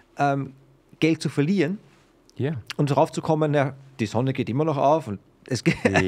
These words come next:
Speaker 2: Ja.
Speaker 1: <laughs> Also das, das, das, äh, das ist auch charakterbildend.
Speaker 2: Ja,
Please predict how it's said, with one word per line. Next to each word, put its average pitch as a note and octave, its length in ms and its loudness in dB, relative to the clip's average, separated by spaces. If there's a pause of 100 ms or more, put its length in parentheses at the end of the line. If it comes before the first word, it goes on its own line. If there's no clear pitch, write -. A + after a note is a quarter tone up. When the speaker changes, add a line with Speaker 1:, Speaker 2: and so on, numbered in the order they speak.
(120)
Speaker 2:
Ja. F2 180 0
Speaker 1:
<laughs> - 80 -20
Also D#3 240 2
das, D#3+ 240 -2
das, E3+ 300 0
das, - 420 -4
äh, C#3 420 -8
das C#3+ 200 -2
ist D3+ 160 -6
auch F3 300 2 (280)
charakterbildend. G2+ 840 -2
Speaker 2:
Ja, A#2+ 160 -4